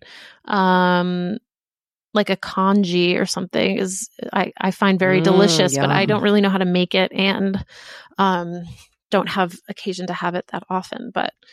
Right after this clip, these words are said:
Speaker 1: yeah, those are all, those are all some delicious options.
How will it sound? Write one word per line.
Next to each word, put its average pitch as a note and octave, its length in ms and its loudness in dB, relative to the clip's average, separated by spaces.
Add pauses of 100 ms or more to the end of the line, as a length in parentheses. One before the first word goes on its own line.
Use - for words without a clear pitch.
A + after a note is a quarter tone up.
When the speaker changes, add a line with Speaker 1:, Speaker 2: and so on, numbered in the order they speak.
(1400)
Speaker 1:
yeah, G#3+ 320 -2 (340)
those F#3+ 200 -4
are A3+ 100 0
all, F#3 400 0 (1400)
those F3+ 160 -4
are F#3+ 100 -2
all G3 100 -2
some F3+ 200 -8
delicious - 440 -8
options. - 440 -10